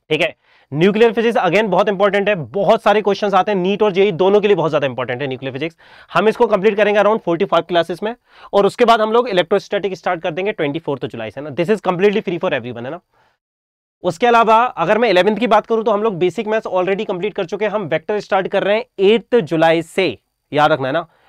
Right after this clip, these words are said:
और याद रखना वेक्टर के बिना तुम फिजिक्स में कुछ भी नहीं कर सकते। बेसिक मैथ्स और वेक्टर सबसे ज्यादा इंपॉर्टेंट चीज है क्योंकि वो टूल्स हैं जिससे तुम्हारे फिजिक्स के क्वेश्चन सॉल्व होते हैं,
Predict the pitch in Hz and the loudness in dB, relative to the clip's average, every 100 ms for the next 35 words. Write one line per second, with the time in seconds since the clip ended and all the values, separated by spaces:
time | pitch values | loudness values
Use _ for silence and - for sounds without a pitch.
0 | _ 170 185 196 233 175 170 214 208 208 | _ 2 4 4 0 0 -2 0 0 0
1 | 202 214 185 180 208 - 156 190 185 170 | 0 0 -2 -2 -2 -2 0 2 2 0
2 | 139 120 110 151 202 196 196 202 175 202 | -4 -8 -4 -4 -2 -2 -2 -2 -4 -4
3 | 196 180 - 190 190 156 160 180 165 190 | -6 -6 -4 -4 -4 -4 -6 -6 -4 -6
4 | 220 _ _ 185 180 202 208 _ 233 233 | -8 _ _ 0 2 2 0 _ 0 2
5 | 226 214 202 214 _ 135 165 175 170 180 | 2 0 0 -2 _ -6 -6 -4 -2 -2
6 | 175 156 156 160 151 151 139 123 117 110 | 0 -4 -4 -4 -6 -6 -10 -12 -14 -16